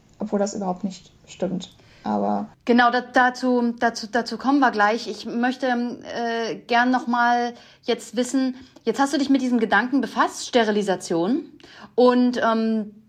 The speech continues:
Speaker 2: wahrscheinlich hast du auch recherchiert im Netz, welcher Arzt das macht. Und wie, wie war dieser Prozess? Du sagst, es war gar nicht so leicht, einen Arzt zu finden.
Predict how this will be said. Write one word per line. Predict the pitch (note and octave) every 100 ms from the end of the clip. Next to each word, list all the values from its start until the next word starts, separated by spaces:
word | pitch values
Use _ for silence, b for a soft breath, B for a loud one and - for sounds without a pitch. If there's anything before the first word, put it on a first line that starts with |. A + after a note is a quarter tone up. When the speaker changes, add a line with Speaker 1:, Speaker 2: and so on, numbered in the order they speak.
| _ -
Speaker 2:
wahrscheinlich | F#3 A3+ B3 B3 A#3+
hast | A#3
du | A#3+
auch | A3
recherchiert | G3+ G3+ - C4 C4 B3+ B3 B3
im | - G#3
Netz, | G#3+ A3 A3 -
welcher | G#3+ G3 F#3
Arzt | F#3+ F#3 -
das | G3+ G3+
macht. | F#3 F3+ -
Und | - G#3+ G#3+ B B B B B
wie, | G3+ B3 E4 E4 D#4 D#4+ - _ _
wie | G3 A3+ D4 C#4+ A#3+
war | B3 B3
dieser | A#3+ A3+
Prozess? | A3 A3+ G#3+ G#3+ G3+
Du | G3
sagst, | G#3+ G#3+
es | G3+
war | G#3+
gar | G3+ G#3+
nicht | G#3+
so | C#4
leicht, | C#4+ B3+ G3
einen | G3
Arzt | D#3 D#3
zu | -
finden. | D#3+ D#3 D#3+ D#3